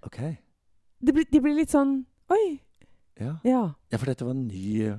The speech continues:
Speaker 1: informasjon for mange, eller?
Speaker 2: Dette var nok for flere av de, de fem som kom fra, av politikerne.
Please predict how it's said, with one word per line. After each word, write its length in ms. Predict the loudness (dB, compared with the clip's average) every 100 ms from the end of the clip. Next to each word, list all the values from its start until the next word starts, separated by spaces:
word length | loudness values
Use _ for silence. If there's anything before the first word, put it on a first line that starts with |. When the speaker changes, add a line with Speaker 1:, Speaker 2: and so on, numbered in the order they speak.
| -8
Speaker 1:
informasjon 460 | -8 -4 -2 0 -2
for 100 | -2 0
mange, 180 | 0
eller? 460 | 0 4 6 6 4
Speaker 2:
Dette 160 | 2 4
var 300 | 4 6 6
nok 160 | 2 -2
for 380 | -6 2 4 4
flere 360 | 0 2 2
av 20 | 4
de, 720 | 4 4 4 4 2 0 0
de 380 | 2 4 4 0
fem 420 | -2 0 2 2
som 180 | 0 -2
kom 300 | 2 2 2 -2
fra, 120 | 0 0
av 160 | 0
politikerne. 600 | 0 0 0 -2 -2 0